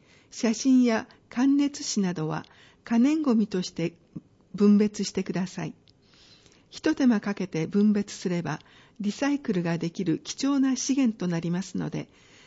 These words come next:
分別回収にご協力をお願いします。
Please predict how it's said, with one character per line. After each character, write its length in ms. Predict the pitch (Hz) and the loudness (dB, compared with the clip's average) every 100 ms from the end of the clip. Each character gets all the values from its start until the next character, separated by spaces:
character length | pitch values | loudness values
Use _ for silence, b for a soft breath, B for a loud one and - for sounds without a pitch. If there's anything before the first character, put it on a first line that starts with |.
| b 214 | b 0
分 200 | 233 269 | 4 4
別 260 | 277 - | 2 -4
回 220 | - 269 254 | -2 0 0
収 240 | - 196 | 0 -2
に 220 | 175 165 | 0 -4
ご 140 | - 165 | -4 -6
協 240 | - 233 | 0 0
力 340 | 240 240 233 220 | 2 -2 0 -2
を 160 | 214 202 | 0 0
お 40 | |
願 280 | 190 180 185 | 0 0 -4
い 60 | |
し 180 | 185 - | -6 -6
ま 120 | 160 | -4
す。 200 | 175 - | -6 -14